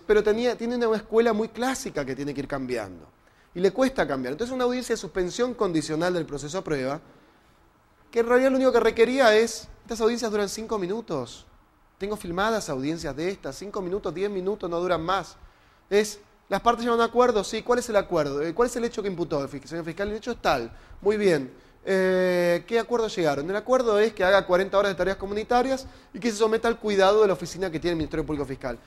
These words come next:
Señor imputado, ¿está de acuerdo? ¿Alguien lo coaccionó? ¿Lo obligaron?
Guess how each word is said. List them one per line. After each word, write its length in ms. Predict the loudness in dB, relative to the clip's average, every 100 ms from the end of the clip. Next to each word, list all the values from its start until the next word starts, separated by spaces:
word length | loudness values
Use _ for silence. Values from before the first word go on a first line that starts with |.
| -18
Señor 160 | -4 -2
imputado, 220 | 0 0
¿está 160 | 2 0
de 60 |
acuerdo? 460 | 4 4 4 4 2
¿Alguien 240 | 0 -2
lo 140 | -2 -2
coaccionó? 600 | -2 -2 -6 -4 -4 -8 -16 -6
¿Lo 120 | -2
obligaron? 640 | 0 0 0 2 0 -2